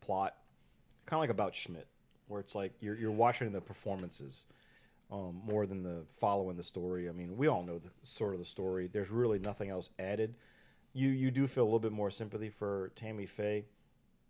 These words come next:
They try to present her in a, uh, a more, uh, in a very sympathetic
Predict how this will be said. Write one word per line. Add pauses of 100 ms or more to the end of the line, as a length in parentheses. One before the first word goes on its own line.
(600)
They
try
to
present
her
in
a,
uh,
a
more,
uh,
in
a
very
sympathetic